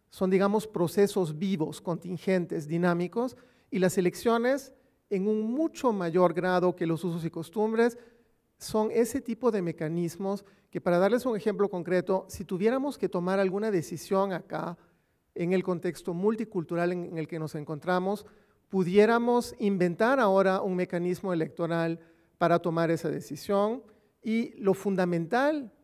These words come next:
del mecanismo electoral, desde mi punto de vista, sería que estuviéramos de acuerdo en el mecanismo electoral.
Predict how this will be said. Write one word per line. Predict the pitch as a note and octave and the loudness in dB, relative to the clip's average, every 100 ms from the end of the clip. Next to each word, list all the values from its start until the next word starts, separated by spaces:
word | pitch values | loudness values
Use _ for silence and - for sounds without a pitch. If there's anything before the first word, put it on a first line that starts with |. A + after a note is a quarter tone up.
| _ | _
del | D#3 F#3 | -2 0
mecanismo | F3+ F#3 F3+ F3+ F#3+ | 0 0 -2 -2 -2
electoral, | E3+ F3+ F3 | -2 2 2
desde | E3+ E3 E3+ | 2 -2 -4
mi | F#3 | -4
punto | F#3+ F3+ | -4 -2
de | E3+ | -2
vista, | D#3 F#3 - G#3 | -2 -4 -2 -2
sería | G#3 E3 F3+ F#3 F#3 - _ _ - | -2 -2 0 0 -2 -12 _ _ -12
que | |
estuviéramos | F#3 - F3 F#3 G#3+ F3+ | -10 -2 2 2 2 0
de | D#3+ | -2
acuerdo | D#3+ G3+ G3 F#3+ D#3+ D3 | -2 2 4 4 0 -4
en | F3 D#3+ | -6 -6
el | E3 | -6
mecanismo | E3 D#3+ E3 D3+ F3 | -6 -8 -8 -10 -10
electoral. | D#3 - - - - | -10 -12 -12 -12 -14